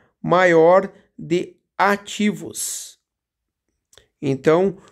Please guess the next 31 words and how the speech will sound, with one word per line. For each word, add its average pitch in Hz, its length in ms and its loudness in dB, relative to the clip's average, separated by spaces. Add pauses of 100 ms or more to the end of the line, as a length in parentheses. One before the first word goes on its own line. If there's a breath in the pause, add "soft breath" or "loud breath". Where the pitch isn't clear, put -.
(300 loud breath)
o, 202 640 4
a 175 40 -2
concentração 180 600 -6
de 170 60 -2
ativos 165 420 -8
no 180 160 -2
meu 185 160 0
extrato 170 380 -2
seco 165 240 -6
padronizado 160 680 -2
é 180 60 -2
muito 196 380 -4
maior 165 240 2
do 165 80 -10
que 170 100 -14
nos 180 180 -8
pós. 143 460 -10 (560 loud breath)
Cerca 170 560 0
de 156 540 -10 (920)
dez 160 840 0
vezes 156 680 0
mais 156 840 -4 (360)
ativos 147 720 -2
que 151 160 -12
causam 156 680 0
efeito 147 720 -6 (400 soft breath)
do 147 220 -6
que 156 100 -6
nos 160 220 0
pós. - 320 -12
Então, 175 520 -2